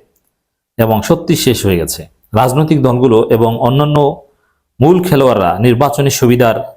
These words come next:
জন্য সংস্কার নিয়ে আলোচনা দৌড়ঝাঁপ করায় এবছর রাজনৈতিক চ্যালেঞ্জ আরো বাড়তে পারে। হ্যাঁ, হানিমুন পিরিয়ড শেষ, সরকারের মূল কাজ শুরু, চ্যালেঞ্জ বাড়বে, চ্যালেঞ্জ বাড়বে, এটা তো গুড। ডক্টর ইউনূস তো চ্যালেঞ্জ নিতে পছন্দ করেন।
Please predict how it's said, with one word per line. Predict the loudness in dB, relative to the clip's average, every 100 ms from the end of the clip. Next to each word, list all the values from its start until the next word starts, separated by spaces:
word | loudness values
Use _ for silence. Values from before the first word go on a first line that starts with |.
| -2
জন্য | -2 -2 -6 -14 _ _ _ _ _ -14 -8
সংস্কার | -4 -2 -2 0
নিয়ে | 2
আলোচনা | 0 0 -2 -2
দৌড়ঝাঁপ | 0 0 0 -2 -2
করায় | -4 -4 -10 _ _ _ _ -2
এবছর | 2 2 2
রাজনৈতিক | 2 2 0 0 -2 -6 -20 _ _ _ _ _
চ্যালেঞ্জ | 0 2 2 0
আরো | 0 2
বাড়তে | 0 -2 -2
পারে। | -2 0
হ্যাঁ, | 0 0
হানিমুন | -2 0 0 0
পিরিয়ড | 2 2
শেষ, | 0 -2 -2 -2 -10 -14 _ -8
সরকারের | -6 -2 -2
মূল | 0 0
কাজ | 0 -4
শুরু, | 0 0 -2 -6 -20 _ _ _ -2
চ্যালেঞ্জ | 2 2 2 0
বাড়বে, | -2 0
চ্যালেঞ্জ | 0 2 2
বাড়বে, | 0 0
এটা | 0 0
তো | 0
গুড। | -2 -2 -6
ডক্টর | -6 -2
ইউনূস | -2 -2
তো | -2
চ্যালেঞ্জ | -2 0 0
নিতে | -2 -2
পছন্দ | -2 -2 -2 -2
করেন। | -4 -6